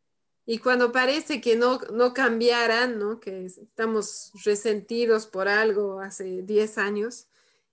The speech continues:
es porque lo mantenemos vivo, mantenemos esa emoción viva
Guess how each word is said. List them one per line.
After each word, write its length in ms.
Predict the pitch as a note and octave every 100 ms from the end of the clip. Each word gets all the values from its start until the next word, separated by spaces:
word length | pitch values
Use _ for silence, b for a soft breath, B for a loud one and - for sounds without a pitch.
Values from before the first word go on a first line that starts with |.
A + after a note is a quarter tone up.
| -
es 180 | A#3+
porque 360 | B3 B3+ B3+ A#3+
lo 220 | A#3 A3+
mantenemos 1120 | A3+ A#3 A#3 A3+ A#3 B3 C4+ C#4 B3+ B3 B3 G#3
vivo, 420 | C4+ C#4 G3+ F3+
mantenemos 600 | G#3+ G#3 G#3 G#3+ B3 A#3+
esa 220 | A#3 A#3
emoción 580 | A3 G#3 G3+ A3 A3 G#3+
viva 520 | A3 A3+ G#3+ C4 -